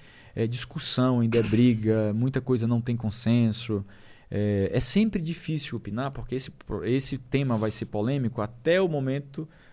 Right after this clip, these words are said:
da vacina. Até o momento que realmente imunizar todo mundo, conseguir vacinar,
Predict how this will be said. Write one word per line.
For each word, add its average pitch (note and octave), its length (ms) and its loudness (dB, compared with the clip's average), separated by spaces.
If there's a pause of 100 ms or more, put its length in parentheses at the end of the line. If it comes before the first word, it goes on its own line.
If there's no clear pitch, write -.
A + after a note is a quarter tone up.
(200)
da B2 100 0
vacina. F#2 360 -4 (300)
Até C3 180 -4
o C3 60 0
momento B2+ 320 -6
que B2 180 -6
realmente A#2+ 360 -4
imunizar A2+ 480 -2
todo G#2 200 -10
mundo, A#2 600 -2 (260)
conseguir G#2+ 380 -6
vacinar, A2 840 -2